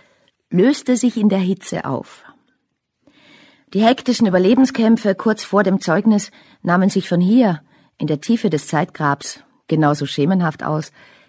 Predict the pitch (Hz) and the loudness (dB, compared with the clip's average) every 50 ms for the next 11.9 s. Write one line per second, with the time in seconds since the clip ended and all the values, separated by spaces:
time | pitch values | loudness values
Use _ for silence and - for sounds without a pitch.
0 | _ _ - 180 196 185 - 208 220 247 - - 226 - - 175 - - 175 175 | _ _ -6 -4 -2 0 2 2 2 2 2 0 -2 -2 -2 -6 -4 -2 -2 -2
1 | - 185 208 220 - - 180 180 175 165 170 175 165 - 170 151 175 202 202 175 | 0 0 0 0 0 0 -2 0 0 0 -2 -2 -2 -2 -2 0 0 0 -2 -2
2 | 135 147 147 - 170 185 170 139 135 135 131 147 156 - - - _ _ _ _ | -4 -4 -4 -2 0 0 2 2 0 0 -2 -4 -6 -8 -12 -20 _ _ _ _
3 | _ _ _ _ _ _ _ _ _ - - 175 175 180 - 185 - - 160 156 | _ _ _ _ _ _ _ _ _ -8 -4 -2 -2 -2 -2 -4 -2 -2 0 0
4 | 165 165 - - 202 247 254 262 226 233 240 233 226 226 226 214 - _ _ _ | 0 0 2 2 4 4 4 6 6 6 6 6 6 6 4 2 0 _ _ _
5 | _ _ _ - 160 180 190 208 202 - - 214 240 247 220 - 240 226 233 - | _ _ _ -2 0 0 0 0 -2 -6 -4 0 0 0 0 0 0 -2 -2 -2
6 | - - 156 - 170 165 160 156 151 - - 175 185 185 - - _ _ _ _ | -4 -6 -4 -4 -2 -2 -2 -4 -4 -4 -2 -2 -2 -2 -6 -12 _ _ _ _
7 | _ _ _ _ _ _ _ _ - 160 - - 160 151 147 170 170 156 160 151 | _ _ _ _ _ _ _ _ -8 -8 -6 -2 0 2 2 2 2 0 2 2
8 | 143 143 151 - 190 190 170 165 170 180 185 170 180 180 175 160 _ _ _ _ | 2 2 0 0 0 0 0 0 0 0 0 0 0 0 0 -2 _ _ _ _
9 | _ _ _ _ _ _ _ _ _ _ _ _ _ - 208 - - 202 180 196 | _ _ _ _ _ _ _ _ _ _ _ _ _ -4 -2 0 2 2 4 2
10 | 240 - - 156 175 - - 185 185 - 175 147 - - - 208 233 160 135 - | 2 0 -2 -4 -2 0 0 0 0 0 -2 -4 -4 -2 -2 0 0 0 -2 -6
11 | - - - - - _ - 175 208 208 196 214 277 277 262 269 262 | -14 -20 -20 -20 -14 _ 0 2 4 4 6 6 6 6 4 4 2